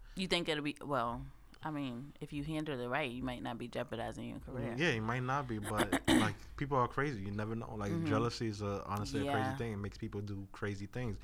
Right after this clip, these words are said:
Speaker 2: That's why I said
Speaker 1: True.
Speaker 2: with this one, she needs to honestly watch how she moves because, like I said, she could fall in, like, you know, love with another coworker.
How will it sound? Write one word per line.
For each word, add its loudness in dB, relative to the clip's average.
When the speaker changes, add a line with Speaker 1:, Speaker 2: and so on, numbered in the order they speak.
Speaker 2:
That's 2
why 4
I 2
said 2
Speaker 1:
True. 2
Speaker 2:
with 0
this 0
one, -2
she -2
needs 0
to -4
honestly 4
watch 0
how 0
she -4
moves 0
because, -4
like 2
I 0
said, 0
she -4
could 0
fall 2
in, 6
like, 0
you -4
know, 0
love -2
with -4
another 0
coworker. 0